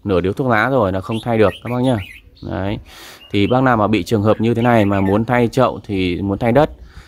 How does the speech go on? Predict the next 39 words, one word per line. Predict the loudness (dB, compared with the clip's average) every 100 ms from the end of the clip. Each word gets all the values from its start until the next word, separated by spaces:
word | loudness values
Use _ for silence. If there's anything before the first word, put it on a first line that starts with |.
| _ -8
thì | -2 0 -2
chúng | -2 -2
ta | 0 2
nên | 2 2 0 -2 -4 -4
lùi | 2 4 4
lại | 0 -2 -4
để | -6
sang | -6 -4 0
năm. | 0 -2 -10 _ _ -12
Đấy, | -8 -6 -6
thế | -4
còn | -4 -2
các |
bác | -4 -2
nào | 0 -2 -4 -18 -20 -12
đã | -4 0
bị | 2
muộn | 2 2 0
thì | -4
nên | 0
lùi | 0 2
lại. | 2 0 -8 -20 -14
Còn | -8 -4
bác | -2 0
nào | 2
mà, | 2 -2 -6 -20 -20 _
ờ, | -10 -8 -8 -2
cây | 0 2
nó | 2
chưa | 2
ra | 2 2 -2 -6 _
thì | -6 -4
chúng | -4 -2
ta, | 0 0 -2 -6 _ _ _ _
ờ, | -10 -6 -4
nên, | -2 -2 0 0
ờ, | 0 0 0 0 -2 -2 -4 -4
thay | -2 -2
sớm. | 2 2 2